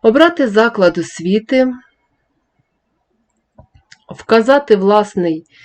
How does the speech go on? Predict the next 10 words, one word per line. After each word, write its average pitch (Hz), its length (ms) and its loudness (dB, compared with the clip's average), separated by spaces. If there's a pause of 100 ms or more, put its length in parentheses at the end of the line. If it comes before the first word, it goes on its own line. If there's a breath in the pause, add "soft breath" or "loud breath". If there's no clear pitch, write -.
(200 soft breath)
педагогічний 190 880 0
стаж, - 680 -4
кваліфікаційну 220 880 0
категорію, 196 880 -2 (480 soft breath)
педагогічне 247 840 2
звання, 160 680 0 (540 soft breath)
почесне 240 680 2
звання, 208 580 2
науковий 170 600 -2
ступінь 233 540 -8